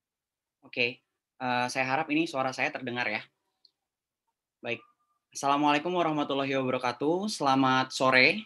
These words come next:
dan salam sejahtera untuk kita semua. Yang saya hormati, eh, Khalifah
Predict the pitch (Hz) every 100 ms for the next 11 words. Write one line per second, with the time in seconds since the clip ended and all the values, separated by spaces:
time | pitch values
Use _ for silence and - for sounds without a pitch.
0 | - 135 147 143 135 135 131 135 139 135
1 | - 135 131 127 117 123 - - _ _
2 | _ - - _ - 139 147 143 147 147
3 | 147 190 190 208 214 - _ _ _ 135
4 | 139 135 131 139 143 143 147